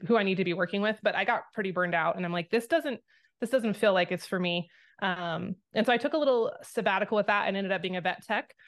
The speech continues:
for a couple years. And I got to do a lot of large animal and preg checking and bangs vaccinating and, you know, working cattle. And I loved that. Um, so that kinda also got me into the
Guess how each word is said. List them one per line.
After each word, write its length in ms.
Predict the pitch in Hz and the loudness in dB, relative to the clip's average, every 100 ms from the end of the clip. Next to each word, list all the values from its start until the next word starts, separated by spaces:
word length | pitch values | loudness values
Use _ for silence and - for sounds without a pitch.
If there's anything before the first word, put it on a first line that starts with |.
| - - | -20 -2
for 140 | 254 | 0
a 40 | 233 | 2
couple 240 | 247 247 | 0 -2
years. 380 | 233 240 254 285 | 0 2 2 0
And 180 | - 202 | 0 0
I 100 | 190 | 0
got 240 | 196 185 202 - | 0 -2 -6 -6
to 80 | |
do 120 | 214 196 | -2 2
a 20 | |
lot 160 | 190 | 2
of 100 | 185 165 | 0 -4
large 240 | 202 190 | -4 -2
animal 380 | 180 180 180 180 | -4 -6 -4 -4
and 120 | 185 | -4
preg 200 | 190 180 | -2 -2
checking 400 | - 170 185 175 | -2 -4 -4 -8
and 180 | 160 165 | -6 -4
bangs 240 | 190 190 185 | 0 0 2
vaccinating 560 | 185 - 202 180 180 | 0 0 -2 -2 -2
and, 140 | 170 170 | -4 -4
you 60 | |
know, 80 | 170 | 0
working 260 | 185 185 190 | 0 0 0
cattle. 300 | 196 180 185 | 2 2 0
And 80 | 175 | 0
I 80 | |
loved 460 | 185 185 196 180 165 180 | -2 0 2 2 -2 -6
that. 300 | 156 254 - - - - - | -2 -4 -6 -14 -20 -20 -6
Um, 480 | 190 165 143 139 180 _ - | -2 0 -2 -6 -10 _ -10
so 140 | - 240 | 0 2
that 180 | 220 233 | 2 0
kinda 180 | 240 | 0
also 280 | 202 208 220 | 2 2 0
got 180 | 202 185 | -2 -2
me 160 | 196 202 | -4 -2
into 540 | 196 - 208 190 180 | -2 -2 -2 -2 -4
the 520 | 175 165 180 165 - | -6 -2 0 0 -2